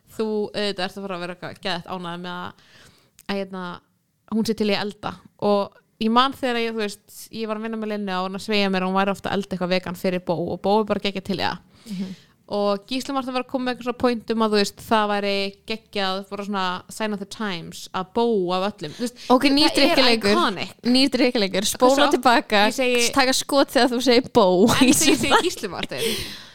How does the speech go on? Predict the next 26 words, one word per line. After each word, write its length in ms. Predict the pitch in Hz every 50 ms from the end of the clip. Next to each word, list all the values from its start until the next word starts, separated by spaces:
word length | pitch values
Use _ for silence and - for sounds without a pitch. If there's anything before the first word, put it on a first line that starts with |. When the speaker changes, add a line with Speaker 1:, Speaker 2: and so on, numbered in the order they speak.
| _ _ - -
Speaker 2:
Það 120 | 269 262
er 40 | 262
líka, 300 | 262 240 220 214 247 262
Speaker 1:
Það 100 | 277 285
er 40 | 277
bara 200 | - 190 175 170
Speaker 2:
sko. 100 | - 302
Speaker 1:
að 40 | 311
chugga 40 | -
Speaker 2:
Það 160 | 277 262 254 254
er 40 | 262
í 40 | 277
Speaker 1:
heilan 220 | 269 240 240 240
Speaker 2:
alla 40 | 262
Speaker 1:
bjór, 80 | 254
held 120 | 220 254 240
ég. 80 | - -
Speaker 2:
seríuna. 540 | 330 285 269 247 214 202 196 190 180 180 214
Speaker 1:
Já, 40 |
það 0 |
er 260 | - - - 311 294 233
Speaker 2:
Chugga 60 | 285
Speaker 1:
alla 120 | 294 302
Speaker 2:
bjór 280 | 302 311 302 294 294 294
Speaker 1:
seríuna. 140 | 302 294 -
Speaker 2:
fyrir, 240 | 254 254 247 240